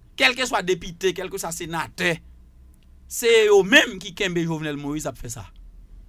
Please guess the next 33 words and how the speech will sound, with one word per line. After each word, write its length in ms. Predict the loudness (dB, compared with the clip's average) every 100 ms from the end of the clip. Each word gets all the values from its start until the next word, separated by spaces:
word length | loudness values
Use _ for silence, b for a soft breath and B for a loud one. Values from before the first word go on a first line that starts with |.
| -20 -20 -20 -20 b
Jounen 300 | -8 -4 -2
jodi 380 | -2 -2 -2 2
a, 240 | 2 2 -2 -20 -20 -20 b b b
la 300 | 4 8 8
police, 840 | 8 6 8 6 4 -4 -14 -20 -20 -20 -20 -20 -20 -20 -20 -20 -20 -16 -12
m 80 | -6
félicite 800 | -4 0 0 0 -4 -2 2
l, 160 | 2 0 -12 -4
gen 220 | -2 -2
pile 140 | -4 -8
moun 160 | -8
ki 120 | -10 -8
kondane 400 | 0 2 4 0
m. 80 | -2 -20 _ _ _ _ -20 -20 _ _ _ _ _ _ -2
La 140 | -2
police, 340 | 2 0 0 -6
c'est 140 | -6
celle 260 | -4 -2 -2
force 320 | -4 -6 -6
qui 220 | -8 -8
aide 360 | -8 -6 -6 -2
Haïtien 560 | -4 -4 -8 -8 -8 -8
plus 320 | -8 -10 -8
parce 160 | -8 -10
qu'ils 100 | -10
sont 140 | -12
pas 140 | -14 -14
connus. 200 | -14 -14
Parce 160 | -14
que 80 | -12
les 140 | -8
arrêté 420 | -4 -4 -6 -8 -10
volé, 460 | -8 -4 -4 -6